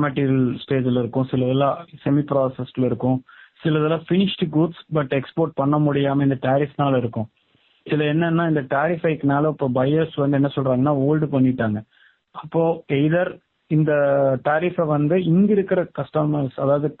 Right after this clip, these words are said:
சப்ளையர்ஸ் வந்து இன்னேல் பண்ற மாதிரி இருக்கு. Sometimes என்ன சொல்றாங்கன்னா, majority of the share வந்து நீங்க since ப்ராசஸ்ல இருக்கிறதுனால நீங்களே இன்னேல் பண்ணிக்கோங்க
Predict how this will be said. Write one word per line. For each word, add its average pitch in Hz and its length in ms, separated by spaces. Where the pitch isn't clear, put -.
சப்ளையர்ஸ் 160 520
வந்து 143 280
இன்னேல் 170 360
பண்ற 147 260
மாதிரி 147 220
இருக்கு. 139 300
Sometimes 151 360
என்ன 143 180
சொல்றாங்கன்னா, 139 560
majority 170 460
of 156 140
the 143 80
share 143 360
வந்து 131 340
நீங்க 135 300
since 180 320
ப்ராசஸ்ல 160 520
இருக்கிறதுனால 143 600
நீங்களே 151 440
இன்னேல் 147 340
பண்ணிக்கோங்க 123 580